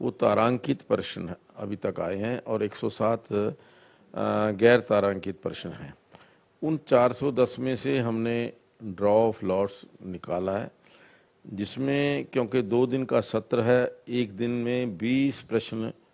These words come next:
का उत्तर दिया जा सकता है, तो चालीस प्रश्न जो हैं, हमने तय किए हैं, जो,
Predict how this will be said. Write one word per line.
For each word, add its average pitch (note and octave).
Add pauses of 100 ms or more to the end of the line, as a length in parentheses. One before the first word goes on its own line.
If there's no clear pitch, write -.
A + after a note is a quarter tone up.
(360)
का G#2+
उत्तर G#2+
दिया G2
जा E2+
सकता -
है, - (600)
तो G#2
चालीस A#2+
प्रश्न A#2+
जो G#2+
हैं, F#2+ (560)
हमने F#2
तय G2+
किए G#2
हैं, A2+
जो, G#2